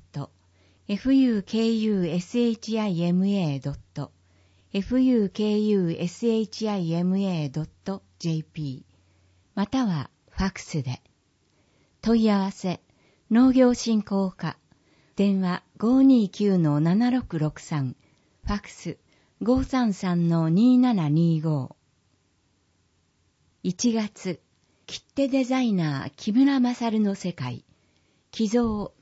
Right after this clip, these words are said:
郷土玩具などを中心に、無料。一月十七日から二十三日、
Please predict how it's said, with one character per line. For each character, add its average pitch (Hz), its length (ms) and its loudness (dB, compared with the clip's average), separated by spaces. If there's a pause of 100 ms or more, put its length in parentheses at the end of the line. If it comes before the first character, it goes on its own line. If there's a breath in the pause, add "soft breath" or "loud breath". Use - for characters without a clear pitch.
郷 277 240 0
土 285 140 4
玩 262 260 2
具 185 120 0
な 175 180 0
ど 147 180 -2
を 123 60 -6
中 156 260 -4
心 135 320 -2
に、 120 200 -10 (540)
無 147 120 2
料。 131 340 -6 (1000)
一 254 260 0
月 277 300 0
十 247 240 0
七 247 260 -2
日 247 220 2
か 190 140 -2
ら 180 100 2
二 214 160 2
十 196 200 -2
三 190 300 -2
日、 - 440 -4